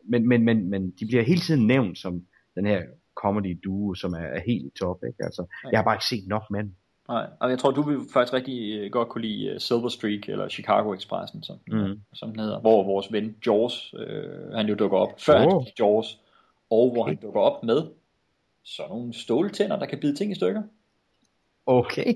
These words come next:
Speaker 2: Ja, året før Spy Who Loved Me. Very
Speaker 1: Hmm.
Speaker 2: interesting. Og så har jeg jo et soft spot for Twins, så jeg havde altså også Arnold og, øh,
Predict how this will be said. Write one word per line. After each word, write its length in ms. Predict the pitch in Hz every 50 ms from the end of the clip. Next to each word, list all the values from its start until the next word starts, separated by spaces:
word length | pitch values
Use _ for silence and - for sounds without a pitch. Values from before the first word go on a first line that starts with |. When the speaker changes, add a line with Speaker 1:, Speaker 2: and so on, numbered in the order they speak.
| - _ - 160 156 - - - -
Speaker 2:
Ja, 40 | 220 - 285 285 214 - - - - -
året 300 | - 151 185 180 131 -
før 160 | - 165 156
Spy 120 | - - -
Who 160 | 156 165 160
Loved 160 | 156 165 180 -
Me. 140 | 143 123 117 -
Very 220 | 120 110 127 151 165
Speaker 1:
Hmm. 80 | 185
Speaker 2:
interesting. 500 | 170 151 135 117 107 98 95 90 87 85 _ _ _ - - - - - - - - _ _ _ _ _ _ _ _ -
Og 100 | - -
så 220 | - - - 113
har 160 | 117 123 123 117
jeg 140 | 113 110
jo 100 | 117 117
et 80 | 107 -
soft 280 | - - 110 104 101 -
spot 280 | - - 110 98 -
for 80 | - 117 -
Twins, 440 | - - - 120 110 110 113 113 110
så 440 | - - - - - 101 98 95 95
jeg 160 | 92 95 98
havde 140 | 104 104 98
altså 160 | 98 - -
også 160 | 107 101 -
Arnold 360 | 85 98 107 107 107 104 95 95
og, 380 | 92 90 92 92 92 95 92
øh, 200 | 95 95 95 -